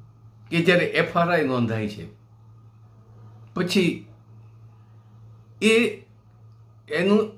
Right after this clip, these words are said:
એફ આર આઈની ચાર્જશીટ કોર્ટમાં પોલીસ ડિપાર્ટમેન્ટ સમયસર રજૂ કરતી નથી.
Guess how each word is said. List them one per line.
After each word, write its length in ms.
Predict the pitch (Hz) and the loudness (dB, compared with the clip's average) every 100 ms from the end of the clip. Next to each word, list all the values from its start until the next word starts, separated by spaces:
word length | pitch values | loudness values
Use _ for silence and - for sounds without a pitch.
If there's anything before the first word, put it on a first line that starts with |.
| - - | -18 -6
એફ 280 | 156 160 190 | -6 -4 -4
આર 140 | 180 | -2
આઈની 240 | 185 180 | -2 -2
ચાર્જશીટ 840 | 175 - 147 156 170 - 185 175 170 - - | -4 -2 2 2 0 -6 -6 -4 -6 -14 -12
કોર્ટમાં 800 | 135 139 160 156 143 147 156 - | 0 0 0 -2 -2 -2 -4 -8
પોલીસ 360 | 120 131 147 123 110 | -8 -4 -4 -6 -8
ડિપાર્ટમેન્ટ 1000 | 123 - 123 127 117 117 120 127 131 127 - - | -10 -4 -2 -2 -4 -6 -2 0 -2 -4 -14 -20
સમયસર 760 | - 123 113 117 131 120 117 113 | -10 -6 -6 -4 -6 -6 -6 -6
રજૂ 460 | 104 92 87 110 | -4 -6 -6 -10
કરતી 500 | 104 98 90 - 107 | -8 -10 -10 -10 -8
નથી. 560 | 98 90 85 - 95 | -6 -8 -8 -12 -14